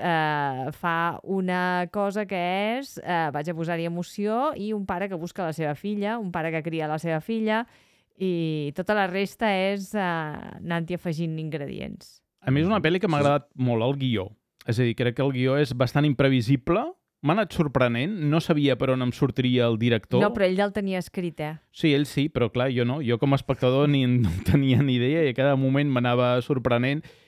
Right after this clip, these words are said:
Speaker 2: I això que deies tu abans, Aram, eh, a veure, no sabies què veies, però l'has definit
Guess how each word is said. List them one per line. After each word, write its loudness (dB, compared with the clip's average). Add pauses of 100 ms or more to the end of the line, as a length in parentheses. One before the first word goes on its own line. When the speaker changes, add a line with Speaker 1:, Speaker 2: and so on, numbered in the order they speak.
(120)
Speaker 2:
I 4
això 2
que 2
deies 2
tu 4
abans, 2
Aram, 2
eh, 2 (180)
a -6
veure, 0
no -4
sabies 0
què 2
veies, 2
però 0
l'has 2
definit 2